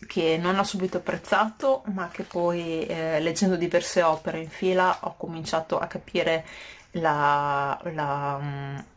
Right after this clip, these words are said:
la sua meccanica, la su-, le sue tematiche, e,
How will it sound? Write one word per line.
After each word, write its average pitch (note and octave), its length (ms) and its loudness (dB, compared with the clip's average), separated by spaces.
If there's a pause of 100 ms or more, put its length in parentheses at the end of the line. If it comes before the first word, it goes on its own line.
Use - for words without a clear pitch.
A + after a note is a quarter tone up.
(220)
la - 120 -2
sua F3+ 220 2
meccanica, F3 1040 0
la D#3+ 100 2
su-, - 200 -4
le F3+ 100 -2
sue F3 160 -4
tematiche, E3+ 800 0 (380)
e, D3+ 840 0